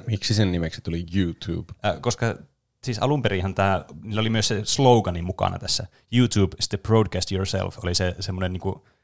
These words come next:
Speaker 2: subtitle se tavallaan sille. Ja se oli aina mukana kaikissa logoissa ja muissa.
Speaker 1: Siinä Youssa on järkeä.
Speaker 2: Mm.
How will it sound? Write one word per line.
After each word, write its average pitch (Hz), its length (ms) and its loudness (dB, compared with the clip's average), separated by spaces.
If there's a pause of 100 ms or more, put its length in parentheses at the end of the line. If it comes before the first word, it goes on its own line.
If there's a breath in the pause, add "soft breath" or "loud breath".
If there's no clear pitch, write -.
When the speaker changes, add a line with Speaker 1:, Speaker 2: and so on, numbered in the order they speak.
(120)
Speaker 2:
subtitle 87 720 0
se - 80 -10
tavallaan 85 320 0
sille. 92 220 -8 (280)
Ja 90 60 -6
se 101 60 0
oli 107 80 4
aina 107 180 4
mukana 98 280 2
kaikissa 92 300 0
logoissa 92 400 2
ja 85 60 -2
muissa. 87 420 -4 (640)
Speaker 1:
Siinä 110 180 8
Youssa 107 500 4
on 65 120 -4
järkeä. 73 460 -4
Speaker 2:
Mm. 90 280 -6